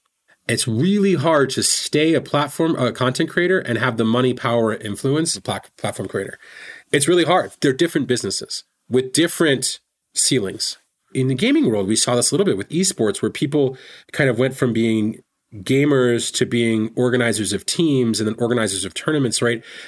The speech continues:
I think that, you know, you see it with influencers starting, you know, like Mister Beast and starting food brand, right? You're starting to see these people realize that they're not content creators, they're entrepreneurs.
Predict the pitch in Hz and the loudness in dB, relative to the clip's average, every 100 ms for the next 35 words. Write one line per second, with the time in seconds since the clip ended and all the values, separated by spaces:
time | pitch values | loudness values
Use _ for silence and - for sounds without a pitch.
0 | - 131 131 - 190 196 143 120 107 - | -6 -2 -2 0 -2 0 2 2 0 -6
1 | _ _ _ - 123 127 117 - - 151 | _ _ _ -2 0 2 2 2 2 2
2 | 135 131 - 131 139 139 127 - 113 107 | 0 -2 0 0 2 0 0 0 0 0
3 | - 127 120 110 107 110 101 95 101 98 | 0 2 2 2 0 -2 -4 -4 -4 -4
4 | - 98 - 131 180 151 - 107 113 117 | -2 -4 -2 0 2 0 0 -2 0 0
5 | 117 - 165 147 120 110 139 139 - - | -2 0 0 2 0 0 0 -2 -10 -20
6 | - 170 - 190 226 180 - 170 151 139 | -4 0 2 2 2 0 2 0 0 0
7 | 139 135 113 156 143 113 104 104 117 127 | 0 0 2 2 2 2 0 -2 0 0
8 | 165 - 107 107 160 - 170 180 147 113 | -2 -4 -4 -2 -4 -2 0 0 0 -2
9 | 110 - - 98 104 87 - - | -2 -4 -6 -4 -4 -6 -8 -10